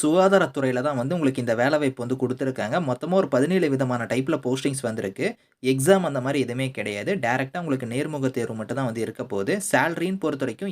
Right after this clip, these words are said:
இருபத்தி மூணாயிரத்தி எட்நூறு ரூபாய் வந்து இருக்கும். போஸ்டிங் தகுந்த மாதிரி சேலரி வந்து வேரி ஆகும். So, கல்வி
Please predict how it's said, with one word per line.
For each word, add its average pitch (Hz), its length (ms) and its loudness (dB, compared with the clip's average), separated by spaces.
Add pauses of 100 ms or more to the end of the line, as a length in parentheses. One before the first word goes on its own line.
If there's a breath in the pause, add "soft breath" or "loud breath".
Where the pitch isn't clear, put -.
இருபத்தி 170 360 -4
மூணாயிரத்தி 135 380 -2
எட்நூறு 123 240 -8
ரூபாய் 135 180 0
வந்து 123 160 -2
இருக்கும். 143 320 -4
போஸ்டிங் 170 340 -2
தகுந்த 123 180 -2
மாதிரி 160 200 -2
சேலரி 131 360 0
வந்து 127 220 -2
வேரி 127 220 0 (100)
ஆகும். 160 200 -2 (400 soft breath)
So, 170 100 0 (100)
கல்வி 214 220 2